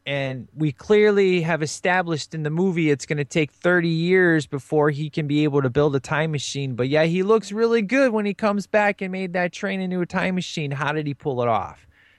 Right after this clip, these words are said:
They never explain that. You just gotta figure it out yourself. That, that's something I still to this day have not figured out.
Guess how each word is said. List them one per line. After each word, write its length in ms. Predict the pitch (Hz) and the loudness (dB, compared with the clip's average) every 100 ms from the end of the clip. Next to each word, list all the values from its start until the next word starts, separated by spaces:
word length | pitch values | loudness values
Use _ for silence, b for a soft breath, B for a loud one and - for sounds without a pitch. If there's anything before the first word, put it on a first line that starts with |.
| b | b
They 140 | 120 | -6
never 340 | 120 139 143 147 | -2 0 2 0
explain 520 | - - 139 147 151 | -2 -8 -4 -4 0
that. 280 | 147 143 - | 0 0 -4
You 100 | 139 | -8
just 240 | 131 127 - | -6 -4 -2
gotta 260 | 135 123 - - | 0 -2 -4 0
figure 240 | 143 139 | 2 4
it 80 | 135 | 2
out 180 | 131 95 | 0 -4
yourself. 460 | 110 - 123 87 - | -10 -6 -4 -4 -4
That, 200 | 110 110 _ b b b b b _ | -4 -4 _ b b b b b _
that's 240 | 147 151 - | 0 0 0
something 280 | 165 - 139 | -4 -4 -4
I 120 | 131 | -4
still 340 | - - 156 | -4 -2 -2
to 100 | - | -2
this 200 | 139 123 | -6 -6
day 220 | - 131 | -2 -2
have 180 | 127 120 | 0 -2
not 220 | 117 107 | -4 -4
figured 360 | 101 120 107 101 | -6 -8 -6 -6
out. 240 | 90 - | -6 -10